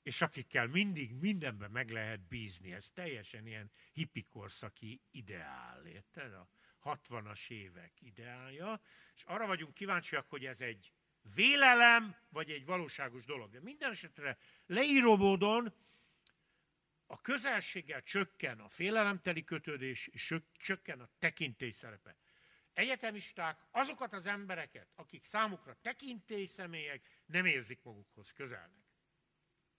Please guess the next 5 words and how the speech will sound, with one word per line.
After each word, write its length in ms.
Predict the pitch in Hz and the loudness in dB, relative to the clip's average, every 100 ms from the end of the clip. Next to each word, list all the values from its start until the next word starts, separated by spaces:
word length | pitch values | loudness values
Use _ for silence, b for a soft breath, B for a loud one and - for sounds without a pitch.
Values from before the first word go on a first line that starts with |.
| _ _ _ _ _ _ | _ _ _ _ _ _
Jó. 220 | 139 120 - _ b b b b b b b _ - | -16 -16 -18 _ b b b b b b b _ -6
Ö, 460 | 170 165 170 165 160 - _ _ _ _ _ _ _ _ _ | -2 0 0 -2 -4 -10 _ _ _ _ _ _ _ _ _
egy 140 | - 160 | -12 -4
másik 460 | 247 311 - 233 | 0 0 0 -8
mozzanat, 720 | - 208 202 202 202 214 - | -10 -10 -8 -6 -6 -6 -10